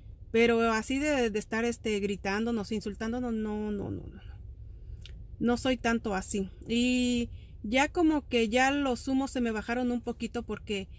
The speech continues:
yo digo, de nada sirve, a la final de cuentas uno se, es quien se enferma, cuando uno se pone a hacer corajes, cuando uno se pone a, a, a estar haciendo cosas que no, y a la final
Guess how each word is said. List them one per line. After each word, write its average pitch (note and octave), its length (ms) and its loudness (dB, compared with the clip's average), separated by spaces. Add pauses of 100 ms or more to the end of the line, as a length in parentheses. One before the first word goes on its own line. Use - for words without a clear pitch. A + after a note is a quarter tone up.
(340)
yo B3+ 160 4
digo, C4+ 440 2 (120)
de A#3+ 160 6
nada E4 260 4
sirve, D#4 420 0
a A3 100 -2
la A#3+ 120 2
final C#4 320 2
de D#4 100 -2
cuentas C#4 460 -2
uno C#4 200 2
se, A#3 280 0
es C4 240 -2
quien B3 220 0
se A3+ 140 0
enferma, B3+ 840 0 (480)
cuando A3+ 220 4
uno C4+ 140 4
se B3+ 120 -2
pone B3 220 2
a B3 40 0
hacer A#3+ 200 -2
corajes, G#3+ 800 -2
cuando G#3 260 -2
uno A#3+ 140 2
se A#3 100 -6
pone A3 340 -4 (440)
a, F#3+ 380 0
a, G#3+ 520 0
a G#3 40 0
estar A#3 260 0
haciendo A#3+ 360 0
cosas A#3 260 -4
que A3+ 100 -2
no, A#3 140 0
y A#3+ 140 2
a A3+ 60 4
la A3+ 120 2
final B3+ 500 2